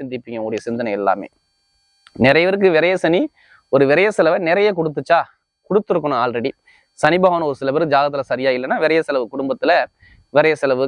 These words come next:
கணவன் மனைவிக்குள்ள ஒரு மன வருத்தங்கள், வருமானம் சரியா இல்ல, குடும்பத்துல நிறைய கடன் சுமையை பாக்குறாப்புல மீனராசிக்காரர்களுக்கு வந்திருக்கும். குடும்ப ரீதியா கடன் சுமைகள், வீண் விரய செலவுகள், சகோதர சகோதரியில பிரச்சனை, இடத்துல பிரச்சனை, பூமியில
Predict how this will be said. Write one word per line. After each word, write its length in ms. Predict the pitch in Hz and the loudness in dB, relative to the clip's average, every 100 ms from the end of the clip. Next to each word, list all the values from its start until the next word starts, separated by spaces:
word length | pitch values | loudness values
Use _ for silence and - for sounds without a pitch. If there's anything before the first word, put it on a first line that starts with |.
| 151 | 0
கணவன் 260 | 147 151 | 0 0
மனைவிக்குள்ள 280 | 143 127 127 | -2 -2 -2
ஒரு 80 | 127 131 | 0 0
மன 140 | 147 143 | 0 0
வருத்தங்கள், 420 | 127 - 127 139 - _ - | -4 -6 -4 -2 -4 _ 0
வருமானம் 560 | 139 180 196 190 185 233 | 2 2 2 2 0 -2
சரியா 220 | 139 147 139 | -4 -2 -2
இல்ல, 100 | 123 120 127 | -4 -6 -4
குடும்பத்துல 380 | 139 139 143 170 127 | -4 -2 0 0 0
நிறைய 200 | 131 127 123 - | -2 -2 -2 0
கடன் 240 | 151 196 - | 2 0 -2
சுமையை 300 | 156 143 147 226 _ _ _ _ _ - | -4 0 0 0 _ _ _ _ _ 2
பாக்குறாப்புல 560 | 160 - 185 160 139 165 - | 2 4 2 2 0 -4 -4
மீனராசிக்காரர்களுக்கு 680 | 143 151 135 - 120 123 131 | -4 -2 -2 -4 -6 -6 -6
வந்திருக்கும். 380 | 113 117 - - _ _ _ _ | -4 -6 -8 -14 _ _ _ _
குடும்ப 200 | 117 127 123 | 0 2 2
ரீதியா 200 | 123 165 | 2 2
கடன் 220 | 120 131 135 | 2 0 -2
சுமைகள், 340 | 123 120 135 - - - - _ - | -2 0 0 -2 -10 -20 -20 _ 2
வீண் 200 | 170 160 | 4 4
விரய 180 | 131 143 139 | 2 2 2
செலவுகள், 280 | 127 123 151 - | 2 2 0 0
சகோதர 360 | 139 160 160 156 - | 0 2 0 -2 -4
சகோதரியில 280 | 139 131 117 | -6 -6 -6
பிரச்சனை, 320 | 135 - 135 143 131 | -8 -6 -4 -2 -2
இடத்துல 280 | 147 151 139 | -2 -2 -2
பிரச்சனை, 280 | 131 - 143 131 | -2 -4 -2 -2
பூமியில 260 | 139 143 | 0 0